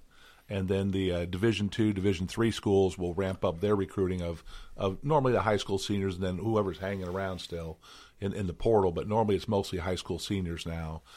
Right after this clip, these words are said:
And then the, the D one rosters will fill out whatever vacancies they have because they're gonna lose some kids, too,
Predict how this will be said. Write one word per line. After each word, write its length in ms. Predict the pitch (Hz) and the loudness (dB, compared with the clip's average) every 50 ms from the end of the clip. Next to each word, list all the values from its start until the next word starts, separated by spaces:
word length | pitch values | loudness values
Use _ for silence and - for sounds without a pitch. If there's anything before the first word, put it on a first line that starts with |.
| - - - - _ - | -20 -20 -20 -14 _ -4
And 140 | 127 123 | 0 4
then 180 | 131 127 127 127 | 6 6 6 6
the, 140 | 123 120 - - | 4 2 2 0
the 120 | 127 120 | -2 -4
D 200 | 110 104 127 127 | 0 2 2 2
one 240 | 123 120 120 120 117 | 4 4 4 4 4
rosters 480 | 107 107 104 101 98 - - 104 95 98 | 4 4 4 4 2 2 -2 -2 -2 -2
will 100 | 95 95 | -4 -6
fill 260 | - - 120 110 107 | -2 0 2 2 2
out 160 | 104 95 - | 2 0 0
whatever 280 | 101 98 101 98 92 92 | -2 -2 -2 -2 -2 -2
vacancies 580 | 87 98 95 95 - 95 90 - 107 101 90 | -2 -2 -4 -4 -4 -8 -8 -6 -6 -6 -4
they 140 | - 98 90 | -4 -4 -2
have 340 | 92 101 98 98 98 95 95 | -2 0 0 0 -2 -2 -4
because 320 | 107 101 - 113 104 - - - - - - - | -6 -2 0 0 0 0 -4 -10 -18 -20 -8 -4
they're 120 | 180 180 | -2 0
gonna 160 | 170 147 117 | 2 2 2
lose 260 | 107 113 113 107 - | 4 2 2 2 0
some 140 | - 104 98 | -2 -4 -4
kids, 280 | - - 107 95 - - | -2 -2 -2 -2 -2 -4
too, 240 | - - 98 98 | -6 -6 -4 -4